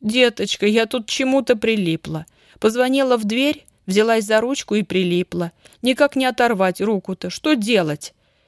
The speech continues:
И тут же из своей квартиры выглянула Эльга Имантовна. «Что случилось?» «Прилипла я»,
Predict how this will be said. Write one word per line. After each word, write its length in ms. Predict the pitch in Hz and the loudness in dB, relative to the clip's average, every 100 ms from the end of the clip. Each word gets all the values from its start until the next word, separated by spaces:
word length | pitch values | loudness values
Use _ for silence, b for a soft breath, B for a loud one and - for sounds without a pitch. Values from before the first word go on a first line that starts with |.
| _ _ | _ _
И 140 | - 175 | -8 -8
тут 320 | - 285 - | -6 -6 -4
же 160 | 165 | -2
из 100 | 185 | -4
своей 320 | - 196 214 208 | -4 -2 -2 -2
квартиры 580 | 185 190 - 330 302 | -2 -4 -4 -4 -2
выглянула 580 | 180 247 247 240 240 233 - | -2 -2 -2 -2 -2 -4 -2
Эльга 340 | 233 226 220 | -2 0 -2
Имантовна. 720 | 220 180 139 - 143 143 - _ _ _ _ _ - | -2 -2 -4 -8 -8 -8 -10 _ _ _ _ _ -10
«Что 500 | - - - 294 339 | -8 -4 2 4 2
случилось?» 1160 | - 349 370 - - 254 185 156 139 - - _ _ _ _ _ _ _ - | 2 2 2 0 -2 0 0 0 -6 -10 -16 _ _ _ _ _ _ _ 0
«Прилипла 760 | 392 453 381 403 381 - 254 | 4 6 4 2 2 2 2
я», 420 | 240 180 165 151 | 2 0 -4 -6